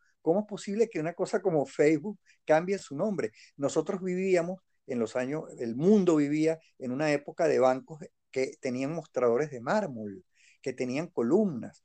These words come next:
Estos son conceptos que no son míos, estos conceptos son de Alvin Toffler, el futurólogo, a quien tuve el privilegio de conocerlo personalmente aquí en Caracas, y él en su libro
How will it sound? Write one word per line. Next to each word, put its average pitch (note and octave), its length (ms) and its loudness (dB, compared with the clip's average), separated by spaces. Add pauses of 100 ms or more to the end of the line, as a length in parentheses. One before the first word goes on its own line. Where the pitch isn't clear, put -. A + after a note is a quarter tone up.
(140)
Estos - 220 -4
son D#3+ 120 -4
conceptos D#3+ 460 -4
que C#3 80 -6
no A#2+ 80 -4
son C3+ 200 -8
míos, D3 220 -2
estos - 160 -14
conceptos C#3 420 -8
son D3 140 -10
de C#3 100 0
Alvin C3+ 300 2
Toffler, C#3+ 460 -2 (400)
el A#2 420 0
futurólogo, C3 760 4
a D3+ 60 2
quien A#2 240 -4
tuve B2 220 2
el B2+ 40 -2
privilegio C3 480 -2
de C3 60 -4
conocerlo A#2+ 460 -6
personalmente C3 560 -8
aquí C#3 120 -12
en C3+ 80 -10
Caracas, D#3 460 -2 (340)
y D3+ 160 6
él D#3 100 8
en G3+ 100 4
su D#3+ 200 0
libro D#3+ 460 2